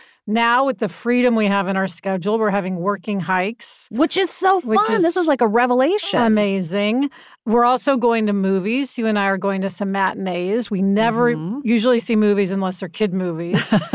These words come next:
Speaker 1: Um, but seeing movies can be super inspirational.
Speaker 2: Yes.
Speaker 1: Um, and that's something we're doing. So it's like by enjoying the time that we have,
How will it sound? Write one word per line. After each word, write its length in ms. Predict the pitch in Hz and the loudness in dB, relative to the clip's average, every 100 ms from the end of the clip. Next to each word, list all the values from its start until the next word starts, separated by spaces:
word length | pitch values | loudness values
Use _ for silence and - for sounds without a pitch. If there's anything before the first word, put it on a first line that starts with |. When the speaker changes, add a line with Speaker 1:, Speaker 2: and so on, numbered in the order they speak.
| - - _ - | -4 -6 _ 0
Speaker 1:
Um, 320 | 247 233 226 | 2 4 2
but 160 | 240 | 0
seeing 320 | 233 277 277 269 | -2 0 2 4
movies 380 | 240 240 262 | 2 2 0
can 140 | - 220 | -2 -2
be 100 | 196 | -2
super 500 | 175 - 254 254 262 | -6 -2 0 2 0
inspirational. 1080 | 220 196 - 196 190 185 - 196 190 247 - - | 0 -2 -4 -4 -4 -4 -6 -4 -2 -4 -6 -8
Speaker 2:
Yes. 320 | 180 165 160 | -6 -6 -2
Speaker 1:
Um, 540 | 247 240 233 226 214 226 | 2 2 2 2 0 -2
and 160 | 240 226 | 0 2
that's 280 | 226 220 | 2 -2
something 440 | - 269 233 233 226 | -4 0 0 2 2
we're 100 | 214 | 2
doing. 380 | 185 208 214 226 | 2 0 0 0
So 180 | 254 | 0
it's 180 | 254 254 | 0 0
like 140 | 262 208 | 0 0
by 300 | 185 240 233 | 0 2 2
enjoying 800 | 233 233 196 165 247 320 320 294 | 0 0 0 0 2 4 4 2
the 100 | 247 | 0
time 440 | 208 - 240 254 233 | -2 -2 2 2 0
that 140 | 202 | -2
we 140 | 196 190 | -6 -8
have, 720 | 147 240 247 208 196 190 | -2 2 2 2 0 -2